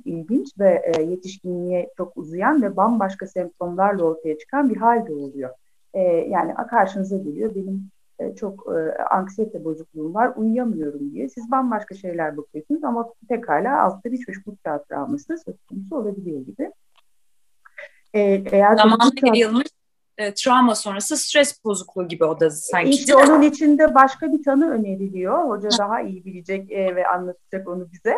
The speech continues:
Speaker 1: E, e, e, kompleks travma, e, karmaşık travma bozukluğu diye. Çünkü görülüyor ki aslında bu çocukluk çağı travmasının yetişkinliğe uzayan halini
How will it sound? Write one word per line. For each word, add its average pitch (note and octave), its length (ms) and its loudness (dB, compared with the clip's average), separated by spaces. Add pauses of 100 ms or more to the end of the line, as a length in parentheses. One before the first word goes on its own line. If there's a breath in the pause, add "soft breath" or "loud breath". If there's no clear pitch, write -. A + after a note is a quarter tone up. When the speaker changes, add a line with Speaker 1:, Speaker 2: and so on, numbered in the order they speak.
(100)
Speaker 1:
E, G3 60 0
e, F3 1040 -4
e, F3 180 -6
kompleks F#3+ 580 -6
travma, D#3+ 540 4 (100)
e, D3 380 0 (440)
karmaşık D#3+ 460 -8
travma D3+ 360 2
bozukluğu D3+ 520 -10
diye. A3+ 200 -4
Çünkü A3 320 -6
görülüyor A3 560 -4
ki B3 200 -6 (400 soft breath)
aslında G#3+ 420 -2
bu A3 80 -8
çocukluk G#3+ 480 -8
çağı G#3+ 220 2
travmasının G3 680 2
yetişkinliğe F3 640 -8
uzayan E3+ 420 0
halini E3+ 720 0